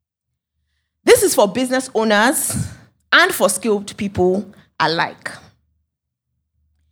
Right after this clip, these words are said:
If you're a business owner and you need talent, you have to start thinking of ways to make your employees want to be employed by you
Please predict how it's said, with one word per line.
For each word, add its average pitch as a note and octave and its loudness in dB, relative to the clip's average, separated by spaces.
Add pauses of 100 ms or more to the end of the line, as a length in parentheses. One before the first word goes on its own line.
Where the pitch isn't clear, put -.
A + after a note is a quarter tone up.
(400)
If F4 4
you're E4+ 8
a E4 4
business G4 2
owner A3 4 (600)
and B3 4
you B3 2
need C4+ 0
talent, D3 -2 (760)
you C4+ 0
have E4 0
to A#3 -6
start C#4+ 2
thinking B3 -6
of F3+ 0
ways G#3 0 (140)
to F#3+ -2
make A#3+ 2
your F#3 2 (160)
employees B3 0 (220)
want A3+ 2
to G#3+ -4
be F#3 -2
employed G3 0
by D#3+ 2
you F3 -4